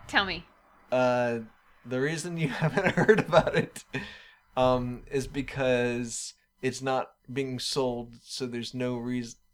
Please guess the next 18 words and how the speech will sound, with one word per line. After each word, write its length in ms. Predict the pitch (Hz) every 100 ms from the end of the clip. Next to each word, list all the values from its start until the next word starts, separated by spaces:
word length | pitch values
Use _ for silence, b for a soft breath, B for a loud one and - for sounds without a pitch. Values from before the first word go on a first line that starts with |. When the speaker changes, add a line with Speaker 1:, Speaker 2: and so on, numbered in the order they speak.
| _ -
Speaker 2:
there's 280 | 127 117
not 340 | 123 123 117 - _ _ _ -
much 460 | 123 117 120 - -
of 140 | 117
a 60 | 113
motive 420 | 117 117 117 104 _ _ _
to 120 | -
market 420 | 113 113 113 - -
it. 200 | - -
Speaker 1:
Oh, 100 | 202
yeah. 380 | 190 180 170 170 - _ - -
Okay. 480 | 196 190 - 160 190 _ _ - - b b 294
Okay, 520 | 339 - 254 220 320
well 160 | 302 294
then 200 | 302 294
what's 240 | 320 320
it 80 | -
about? 480 | 294 294 302 175